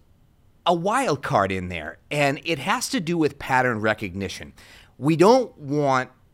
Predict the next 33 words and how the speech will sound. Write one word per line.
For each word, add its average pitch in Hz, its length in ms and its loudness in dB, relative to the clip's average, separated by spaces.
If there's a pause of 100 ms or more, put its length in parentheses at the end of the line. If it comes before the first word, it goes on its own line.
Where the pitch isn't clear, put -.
to 120 880 -6 (180)
be 131 320 0 (440)
tethered 120 600 0 (180)
to 160 120 -2
models. 127 500 0
And 104 120 -4
I 117 80 0
know 139 100 0
you 139 160 -2
hear 175 420 -2
that 107 280 2
a 92 60 -6
lot 98 380 2
when 104 140 -10
you're 104 80 -8
hearing 117 400 -2 (320)
current 175 340 2
day 151 140 0
meteorology 120 720 -2
and 104 120 -4
current 113 320 2
forecasts. 104 500 -4
"Well, 185 220 2
X 175 240 -2
model 139 260 0
is 104 80 -6
saying 113 300 -4
this, 226 300 -2
Y 135 220 0
model 120 300 -2
is 110 60 -8
saying 101 360 -6
this, - 300 -2